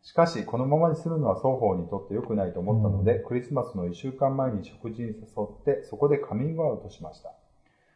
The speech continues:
Speaker 1: 初めてのカミングアウトでしたが、僕は彼女は偏見を持っていたり、不必-、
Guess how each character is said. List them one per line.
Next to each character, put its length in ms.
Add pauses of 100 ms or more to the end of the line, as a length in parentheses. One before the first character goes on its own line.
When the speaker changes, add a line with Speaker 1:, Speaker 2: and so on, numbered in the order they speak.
(220)
Speaker 1:
初 200
め 120
て 100
の 120
カ 120
ミ 120
ン 80
グ 100
ア 60
ウ 80
ト 80
で 100
し 100
た 100
が、 320 (240)
僕 280
は 300
彼 140
女 200
は 160
偏 320
見 140
を 40
持 140
っ 100
て 120
い 60
た 120
り、 160 (120)
不 80
必-、 240